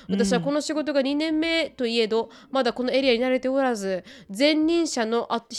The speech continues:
Speaker 2: き継ぎも雑すぎてそれにもイライラしており、
Speaker 1: <laughs>
Speaker 2: そもそも一日が秒すぎるぐらい多忙なので、飲み会の時間があるなら仕事の整理と英語学習とリラックスした時間を送りたいと思っているばかりです。かっこ笑い。
Speaker 1: うん。
Speaker 2: 疑問については、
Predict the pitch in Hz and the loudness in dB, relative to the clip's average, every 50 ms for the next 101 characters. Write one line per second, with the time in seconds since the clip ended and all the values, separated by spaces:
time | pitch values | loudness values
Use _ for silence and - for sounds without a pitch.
0 | - - 285 269 - 269 247 262 269 269 269 269 262 262 254 226 269 302 277 247 | -6 -4 -6 -4 -4 -4 -4 -2 -2 -2 0 0 -2 -2 -4 -2 0 0 0 0
1 | 202 240 226 - 262 247 - 302 254 254 202 196 - 254 285 302 311 320 285 233 | 0 -2 -4 -4 -6 -6 -4 -4 -4 -4 -6 -4 -2 -2 -2 0 0 0 0 0
2 | 240 240 233 220 208 202 - - 214 196 185 180 196 214 220 202 - - - - | 2 2 2 2 0 -2 -4 -4 -4 -4 -4 -4 -4 -4 -6 -6 -8 -10 -2 0
3 | 269 240 370 370 370 320 311 285 233 208 196 220 240 - - 330 339 339 339 - | 2 4 4 4 2 2 2 0 0 0 -2 -4 -4 -4 -2 0 0 0 0 0
4 | 359 302 233 180 226 254 277 285 294 269 - - 269 294 302 330 285 269 254 214 | 0 0 0 0 0 0 0 0 0 -2 -4 -4 -4 -2 -2 0 0 2 0 0
5 | 208 - 220 214 196 226 220 220 220 208 202 180 185 202 196 - - - - - | 0 -2 -4 -4 -2 -2 -2 -2 -4 -4 -4 -4 -4 -4 -4 -4 -8 -18 -10 -2
6 | - 240 269 294 320 330 349 339 330 330 320 277 320 320 330 330 320 330 330 330 | 0 2 4 2 4 4 4 4 4 4 0 -2 -2 0 0 0 2 2 2 2
7 | 311 262 214 185 196 - - 277 269 330 - - 359 339 339 339 - 359 349 330 | 2 0 -2 -4 -4 -6 -6 -4 -4 -4 -4 -2 -2 -2 -2 -2 -2 0 0 0
8 | 311 311 - - - 220 262 277 277 285 277 285 285 285 - - - 233 214 - | -2 -4 -6 -4 -2 0 0 2 0 0 0 0 -2 -2 -6 -10 -10 -10 -8 -8
9 | 196 196 226 269 320 320 320 330 285 - 254 226 220 233 - 233 226 226 220 214 | -6 -4 -2 -2 -2 -2 -4 -6 -6 -4 -4 -4 -4 -2 -2 -2 0 0 -2 -2
10 | - 233 226 220 247 262 - - 302 240 269 285 285 285 269 226 202 208 214 226 | -4 -4 -4 -2 -2 -2 -2 -2 -4 -4 -4 -4 -6 -6 -6 -4 -4 -4 -4 -4
11 | 220 214 196 208 - 180 - - - 190 190 190 185 185 185 185 185 185 185 185 | -4 -4 -4 -6 -8 -8 -8 -8 -6 -4 -4 -2 -2 -2 0 0 0 0 0 0
12 | 180 180 180 180 175 175 180 - _ - 262 294 330 381 427 453 440 - 440 427 | 0 0 0 0 -2 -4 -8 -12 _ -4 -2 0 0 0 2 0 0 0 -2 -2
13 | 403 392 311 262 226 214 208 208 - | -2 0 0 2 4 4 2 2 -2